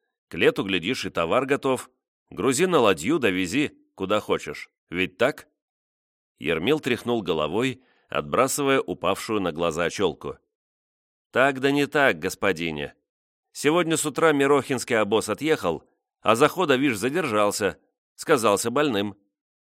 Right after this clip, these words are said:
«Ну, бывает. Поправится, дальше поедет.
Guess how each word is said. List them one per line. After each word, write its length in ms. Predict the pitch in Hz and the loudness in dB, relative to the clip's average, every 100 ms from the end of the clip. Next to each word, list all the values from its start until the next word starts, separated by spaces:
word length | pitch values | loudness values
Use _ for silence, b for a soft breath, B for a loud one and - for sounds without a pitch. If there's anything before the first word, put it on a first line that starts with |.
| _ | _
«Ну, 640 | 82 73 76 78 73 - _ _ _ | -10 -4 -2 -2 -2 -8 _ _ _
бывает. 720 | - 73 82 71 113 139 - _ _ _ _ _ | -10 -4 -2 0 -2 -4 -8 _ _ _ _ _
Поправится, 600 | - - 87 160 135 - | -10 -2 2 2 0 -4
дальше 320 | 73 113 135 | -4 -4 -4
поедет. 520 | 147 139 135 123 117 | -4 -2 0 -2 -4